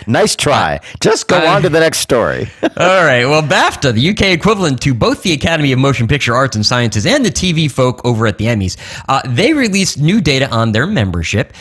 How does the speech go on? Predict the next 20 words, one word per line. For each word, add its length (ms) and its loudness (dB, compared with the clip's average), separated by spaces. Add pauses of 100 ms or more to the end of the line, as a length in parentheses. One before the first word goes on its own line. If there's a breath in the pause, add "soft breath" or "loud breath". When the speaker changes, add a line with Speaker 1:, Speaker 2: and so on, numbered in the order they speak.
(160 loud breath)
Speaker 2:
Here's 400 0
the 80 -2
confusing 640 0
way 180 2
it 140 -6
broke 260 0
membership 480 0
down. 300 -2
According 420 -2
to 100 0
Variety, 520 2
bafta 360 -2
said, 360 0
as 180 2
of 160 -4
May 160 0
twenty 300 -2
twenty-three, 500 -2
the 100 0
membership 540 0